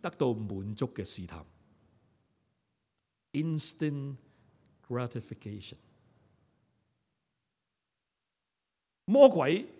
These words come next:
讓人相信佢可以用捷徑，佢可以畀條捷徑我哋去達成神嘅旨意。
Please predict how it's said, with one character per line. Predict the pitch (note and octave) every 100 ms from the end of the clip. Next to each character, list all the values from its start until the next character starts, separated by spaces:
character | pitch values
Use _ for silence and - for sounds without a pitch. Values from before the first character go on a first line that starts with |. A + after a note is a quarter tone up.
| - - -
讓 | C#3 D3
人 | C#3+ A2+ F#2+
相 | F#2 - D#3+
信 | - A2 E2+ - _ - _ _ _ _ _ -
佢 | - D#3 G#3+
可 | D#3+ G#3
以 | A3+ G3+
用 | D#3+ C3
捷 | - - D#3
徑， | - D#3 B2+ F2+ - -
佢 | - G3
可 | G3
以 | B3
畀 | G3+ G3+
條 | G#3+ C3+
捷 | - F3
徑 | F3+ - F#3
我 | D#3 D#3
哋 | A#2+ A2+ - -
去 | E3 F3
達 | - B2
成 | - B2 F2+ G2+ -
神 | - G#2 G2
嘅 | G2+
旨 | A#2 G2+
意。 | A2+ G2+